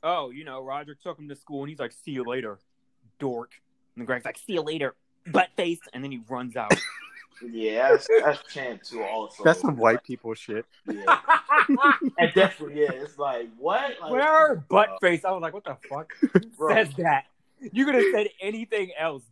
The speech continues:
Speaker 1: Dork, all right, 'cause that was
Speaker 3: You
Speaker 1: back then. But butt face?
Speaker 3: But, but
Speaker 1: No
Speaker 3: now
Speaker 1: one has ever said butt
Speaker 3: <laughs>
Speaker 1: face.
Speaker 3: But now, but now these days are like, "Hey,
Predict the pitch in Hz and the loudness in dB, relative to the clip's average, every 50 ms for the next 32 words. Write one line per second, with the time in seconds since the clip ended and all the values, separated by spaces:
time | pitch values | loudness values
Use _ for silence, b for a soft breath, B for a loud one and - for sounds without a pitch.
0 | _ - 180 208 214 233 226 - 160 170 170 165 160 147 139 120 123 _ _ _ | _ -8 -6 -4 -4 -4 -6 -6 -4 -4 -2 -2 -2 -4 -4 -6 -10 _ _ _
1 | _ _ 180 175 165 175 196 202 196 180 170 190 170 151 156 151 139 160 156 135 | _ _ -12 -10 -6 -6 -6 -6 -4 -4 -4 -4 -4 -6 -8 -8 -8 -10 -10 -10
2 | 123 117 127 127 - _ _ _ _ - 127 160 - _ 175 165 190 180 185 190 | -10 -12 -14 -14 -16 _ _ _ _ -10 -8 -8 -8 _ -6 -4 -4 -4 -4 -6
3 | - _ _ _ _ - 175 175 175 156 175 175 165 160 160 - 214 208 220 196 | -10 _ _ _ _ 4 6 6 6 6 6 6 6 6 4 4 6 6 4 4
4 | 185 190 180 170 180 165 170 170 175 180 185 185 - 180 160 160 139 _ _ - | 4 4 4 2 2 0 -6 -4 -4 -6 -8 -6 -6 -6 -6 -6 -8 _ _ -6
5 | 170 151 156 202 185 - - 143 123 123 123 - - - _ _ _ B B B | -4 -2 0 0 -2 -2 -4 -8 -8 -8 -12 -18 -20 -20 _ _ _ B B B
6 | B B B B B - 180 175 170 156 156 143 160 165 165 165 _ _ b b | B B B B B 2 4 4 4 4 0 -2 -2 -2 -6 -8 _ _ b b
7 | b b b - 147 143 143 147 156 156 160 151 _ 147 156 135 135 143 143 135 | b b b -8 -6 -4 -2 -2 -2 -4 -6 -10 _ -12 -12 -10 -8 -10 -8 -8
8 | 139 135 120 117 113 110 - _ _ _ _ _ _ _ _ _ _ _ _ 160 | -8 -8 -8 -8 -10 -12 -14 _ _ _ _ _ _ _ _ _ _ _ _ -10
9 | 143 127 | -10 -10